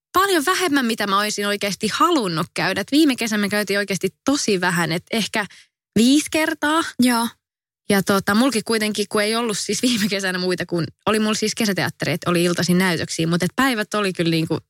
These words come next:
Speaker 1: se vene oli, olisi ollut enemmän käytössä. Mä en tajua, miksi me ei käyty enemmän. Et toivottavasti päästäisiin tänä kesänä sit tekemään retkiä. Me käytiin kerran viime kesän semmonen niin kuin yhden yön retki sille Ilmari just Broidin ja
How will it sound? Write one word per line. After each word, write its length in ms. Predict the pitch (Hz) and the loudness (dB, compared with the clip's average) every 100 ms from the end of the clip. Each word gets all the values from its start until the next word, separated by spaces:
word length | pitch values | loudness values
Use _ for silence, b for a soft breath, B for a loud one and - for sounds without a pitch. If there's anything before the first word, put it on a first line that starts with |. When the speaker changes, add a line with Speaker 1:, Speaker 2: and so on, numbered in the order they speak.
| _ - | _ -12
Speaker 1:
se 200 | 208 214 | -2 0
vene 280 | 202 208 170 | 2 0 0
oli, 160 | 170 190 _ _ | 0 -2 _ _
olisi 240 | 196 185 | 0 2
ollut 220 | 208 185 180 | 0 0 0
enemmän 360 | 185 165 151 | -2 -4 -8
käytössä. 520 | - 220 190 185 214 185 | -4 -6 -4 -6 -6 -4
Mä 80 | 202 | -4
en 60 | |
tajua, 240 | 233 240 180 | -2 -2 0
miksi 220 | 175 - | -2 0
me 60 | |
ei 80 | 170 | -2
käyty 260 | 185 175 - | 0 -2 -4
enemmän. 300 | - 101 214 B B B B _ | -4 -2 -4 B B B B _
Et 100 | - - | -4 0
toivottavasti 480 | 247 214 - 165 - | -2 0 -2 -4 -4
päästäisiin 460 | 180 170 - 170 - | -2 -2 -2 -4 -2
tänä 220 | 175 160 | -2 0
kesänä 300 | - 180 - | -2 0 -2
sit 160 | - - - _ _ - | -2 -6 -18 _ _ 0
tekemään 460 | 170 - - 104 - - | 2 2 0 -2 -2 0
retkiä. 400 | 185 185 - 185 - | 0 0 -2 -4 -2
Me 80 | 220 | -2
käytiin 320 | 240 254 240 | 0 -2 -2
kerran 420 | 277 277 208 180 | -2 0 -2 0
viime 200 | 190 175 | 0 -2
kesän 280 | 165 165 165 | -2 -2 0
semmonen 440 | 170 165 160 160 - B B B _ _ | 2 2 0 -2 -6 B B B _ _
niin 220 | 170 160 - | 4 4 4
kuin 400 | 160 156 156 160 | 2 4 4 4
yhden 300 | - 196 170 156 | 2 2 0 -2
yön 180 | 170 160 | -2 -2
retki 320 | 165 - - | -4 -4 -2
sille 220 | 175 175 - | 0 0 0
Ilmari 300 | 165 151 - | 0 -2 -2
just 140 | 180 - | -4 -2
Broidin 380 | 196 185 165 | 0 0 -2
ja 100 | 156 | -4